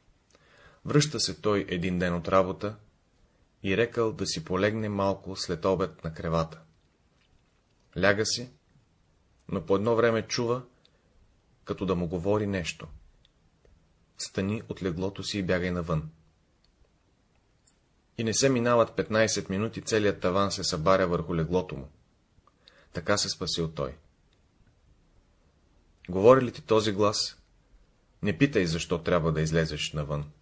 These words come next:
Излез навън и не питай. Ако ние слушаме този вътрешен закон, много нещастия щяха да се избегнат. Търговец си.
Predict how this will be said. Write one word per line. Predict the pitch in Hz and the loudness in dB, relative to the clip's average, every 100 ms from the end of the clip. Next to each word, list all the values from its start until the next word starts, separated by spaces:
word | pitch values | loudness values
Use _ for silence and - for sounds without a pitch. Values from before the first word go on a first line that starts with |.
| _ _ _ _ _ _ _ - | _ _ _ _ _ _ _ -10
Излез | 90 92 110 - | -2 4 4 4
навън | 120 131 143 156 | 0 0 -2 -4
и | 113 | -4
не | 107 - | -4 -4
питай. | 113 - 71 - _ _ - _ _ _ _ _ _ _ _ _ _ - - _ - | -6 -4 -8 -10 _ _ -20 _ _ _ _ _ _ _ _ _ _ -20 -20 _ -10
Ако | 101 101 | -8 -2
ние | 107 127 | 2 2
слушаме | - 135 147 110 90 | 2 0 0 0 2
този | 107 104 98 | 4 4 4
вътрешен | 104 101 101 104 | 0 0 0 0
закон, | 90 87 98 95 104 - _ _ _ _ _ _ _ 104 | 0 0 0 0 -2 -14 _ _ _ _ _ _ _ -2
много | 113 113 | 0 0
нещастия | 110 - 107 - 85 80 | 0 6 6 6 -2 -2
щяха | - 87 80 73 | 0 -2 -2 -8
да | 80 | -6
се | 82 | -4
избегнат. | 85 87 85 73 76 - _ _ _ _ _ _ _ _ _ _ _ _ _ _ _ _ - _ _ _ - - - | -2 0 2 0 -6 -18 _ _ _ _ _ _ _ _ _ _ _ _ _ _ _ _ -20 _ _ _ -20 -20 -8
Търговец | - 95 107 117 92 - | -2 4 6 6 6 -2
си. | - | -8